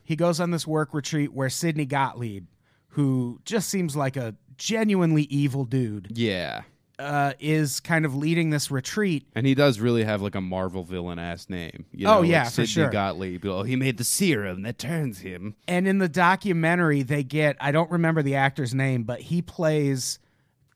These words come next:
Speaker 1: crazy people in every fucking role he's in.
Speaker 2: Yeah.
Speaker 1: Like, they nailed the casting of Sidney Gottlieb. Like, he talks weird. He's got a limp.
Speaker 2: He's the guy who's like what Andy Serkis is to motion capture.
Speaker 1: <laughs>
Speaker 2: This
Speaker 1: Yeah.
Speaker 2: guy is to, like,
Speaker 1: Yeah. And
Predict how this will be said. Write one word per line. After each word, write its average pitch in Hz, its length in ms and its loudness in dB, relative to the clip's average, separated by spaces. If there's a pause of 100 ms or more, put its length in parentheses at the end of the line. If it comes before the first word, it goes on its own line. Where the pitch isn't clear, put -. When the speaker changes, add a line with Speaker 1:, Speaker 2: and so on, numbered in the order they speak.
(100)
Speaker 1:
crazy 151 600 2
people 123 480 -6
in 120 240 -4
every 127 300 0
fucking 127 340 -4
role 113 340 -4
he's 104 300 -8
in. 98 280 -10 (100)
Speaker 2:
Yeah. 95 220 -2
Speaker 1:
Like, 131 180 -4
they 151 180 0
nailed 139 920 0
the 117 80 -6
casting 110 640 -6
of 101 100 -12
Sidney 110 360 -6
Gottlieb. 98 560 -14 (360)
Like, 123 160 -6
he 127 100 -6
talks 147 520 0
weird. 143 400 0
He's 113 100 -6
got 123 160 -6
a 104 60 -14
limp. 123 460 -8
Speaker 2:
He's 110 180 -2
the 110 80 4
guy 101 240 4
who's 98 160 0
like 95 140 0
what 98 140 2
Andy 98 240 0
Serkis 95 460 -6
is 92 160 -4
to 98 100 -8
motion 90 380 -4
capture. 135 520 0
Speaker 1:
<laughs> - 20 -4
Speaker 2:
This - 160 -6
Speaker 1:
Yeah. 170 240 4
Speaker 2:
guy - 60 -2
is 87 180 -6
to, - 100 -10
like, 87 220 -10 (280)
Speaker 1:
Yeah. 135 300 0 (600)
And 175 640 2